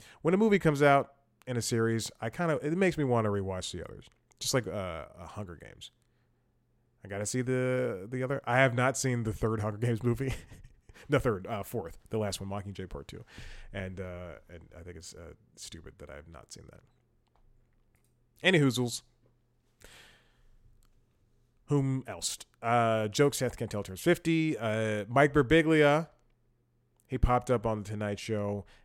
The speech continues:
and that, that audience does not give him enough due diligence. They don't give him enough credit. It makes me so mad when those people don't give him any laughs. And Jimmy's over there doing his best,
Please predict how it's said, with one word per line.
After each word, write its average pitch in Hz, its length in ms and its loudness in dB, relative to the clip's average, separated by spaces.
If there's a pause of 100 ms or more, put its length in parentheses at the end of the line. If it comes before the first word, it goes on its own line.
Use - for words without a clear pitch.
and 104 260 -6
that, 110 260 -6
that 135 240 -4
audience 131 440 -4
does 87 180 -8
not 101 380 -4
give 104 180 -4
him 98 140 -6
enough 90 340 -8 (120)
due 92 140 -12
diligence. 76 440 -14
They 107 80 -6
don't 104 120 -4
give 101 120 -6
him 92 120 -10
enough 82 200 -12
credit. 147 480 4 (500)
It 95 160 -10
makes 127 300 -2
me 113 100 -4
so 143 480 0
mad 95 260 -8 (560)
when 95 140 -10
those 92 220 -8
people - 420 -12 (640)
don't 139 320 4
give 117 240 2
him 107 400 0
any 127 180 0
laughs. 160 400 -2 (220)
And 143 100 -2
Jimmy's 208 320 4
over 160 160 8
there 156 140 8
doing 160 220 4
his 156 120 0
best, 214 380 0